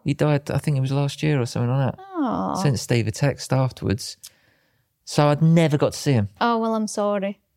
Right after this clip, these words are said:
Speaker 1: Just saying.
Speaker 2: I'm sorry. I'm sorry. Right, going back to the food stuff, 'cause we're gonna touch on this,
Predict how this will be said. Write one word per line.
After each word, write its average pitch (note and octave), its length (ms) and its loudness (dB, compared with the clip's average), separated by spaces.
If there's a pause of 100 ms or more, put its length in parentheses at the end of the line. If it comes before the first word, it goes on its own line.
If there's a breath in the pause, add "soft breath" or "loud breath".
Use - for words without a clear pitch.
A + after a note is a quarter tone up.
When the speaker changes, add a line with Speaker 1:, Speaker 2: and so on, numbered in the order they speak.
(760)
Speaker 1:
Just D3 180 2
saying. G#2+ 380 2
Speaker 2:
I'm E4 140 0
sorry. B3+ 720 2 (340 loud breath)
I'm A3+ 320 2
sorry. G#3 380 -2 (320 loud breath)
Right, A#3+ 200 4
going D4 320 4
back C#4 300 2
to A#3 500 4 (100)
the G#3+ 120 2
food G#3+ 420 0
stuff, - 540 -2
'cause G3+ 160 0
we're G#3+ 60 2
gonna B3+ 200 4
touch - 320 -2
on A#3+ 200 2
this, - 400 -4